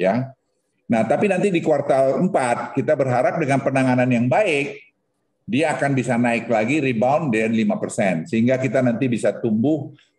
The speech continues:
year on year kira-kira empat persen. Saya kira ngitungnya sederhana begitu. Jadi sekarang kita pilih mana? Kalau kita pilih tadi skenario kita tidak terlalu kencang,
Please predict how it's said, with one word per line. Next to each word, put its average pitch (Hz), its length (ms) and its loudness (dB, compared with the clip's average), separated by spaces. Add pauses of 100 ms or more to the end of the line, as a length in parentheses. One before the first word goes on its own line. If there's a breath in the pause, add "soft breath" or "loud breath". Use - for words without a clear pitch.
year 123 160 2
on 120 240 0
year 131 240 0
kira-kira 107 640 0
empat 98 400 -4
persen. 80 640 -4 (560)
Saya 160 80 0
kira 214 160 2
ngitungnya 165 400 0
sederhana 110 480 0
begitu. 90 640 -2 (480)
Jadi 135 400 0
sekarang 156 320 0
kita 185 160 0
pilih 190 240 0
mana? 147 560 2 (320)
Kalau 202 240 2
kita 190 240 -2
pilih 160 320 0
tadi 143 240 0
skenario 135 400 0
kita 135 240 -2 (320)
tidak 123 320 -2
terlalu 113 320 0
kencang, 110 640 -2